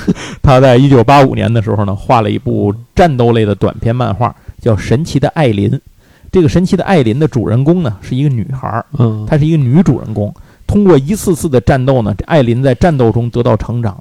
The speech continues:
Speaker 1: 她并将自己的这种杀手之力呢引向正途，讲的是这么一个故事。这个故事里头啊，到处都可以看到艾琳那种非常独特和奇妙的那种玄学的姿势。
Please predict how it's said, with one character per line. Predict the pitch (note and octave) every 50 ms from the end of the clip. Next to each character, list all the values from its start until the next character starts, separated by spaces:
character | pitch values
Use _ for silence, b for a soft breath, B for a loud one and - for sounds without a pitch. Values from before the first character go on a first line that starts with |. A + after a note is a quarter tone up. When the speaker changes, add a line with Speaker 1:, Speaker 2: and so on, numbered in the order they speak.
| - -
Speaker 1:
她 | - - C#3+ D3
并 | D3 B2+ A#2 D#3+ C#3 B2
将 | - D#3 D3 D3+ D3+
自 | - - C3+
己 | A2 -
的 | - A2+
这 | A#2 B2
种 | A2 A2+ A#2+
杀 | - - - F3 D#3+ F3
手 | - A2 E2 F#2
之 | A#2 -
力 | A#2+ B2 B2 A2+
呢 | G#2 G2+ G#2 b b b b
引 | C3 A#2+ G2 G2+
向 | - - C#3+ D3 B2+
正 | - D#3+ C3+ G#2+
途， | - - C#2+ A2+ D3
讲 | - - - - -
的 | A2+ A2+
是 | B2
这 | C3 F#3+
么 | F3 C3+
一 | A#2
个 | A#2 C3
故 | B2+ D#3 C#3+ A2+
事。 | F#2+ - - - -
这 | - A#3+
个 | A3+ A3+
故 | G#3+ - D4 C#4 G#3+
事 | C#3 D3
里 | B2+ G2
头 | - G#2+ A2
啊， | A2+ G#2 G2+ b b b b b b b
到 | - - D#3+ E3
处 | D3 - D#3+ D3
都 | C#3 D3+ D#3
可 | - - D#3
以 | C3+ A2
看 | - - - C#3 B2+
到 | A2+
艾 | - - D3 B2+
琳 | A2+ A#2+ A#2
那 | C3 C#3+ B2+
种 | G#2+ A2 G#2+
非 | - - G3+ F#3+
常 | D#3 D#3+ D#3+ D3+
独 | - C3 A#2+ D3
特 | - - F#3+ D#3+ B2
和 | - C3+ C3+
奇 | - - - - - - B2+
妙 | C#3+ F3 F#3+ E3+ C3+
的 | A2+ A2+
那 | A#2+
种 | A#2+ G#2+
玄 | F#2 - - C3+ A2+ E3+ F3+
学 | - C#3+ A2+ A2
的 | A2+ G#2+
姿 | - - - A#2 A2+
势。 | A#2 -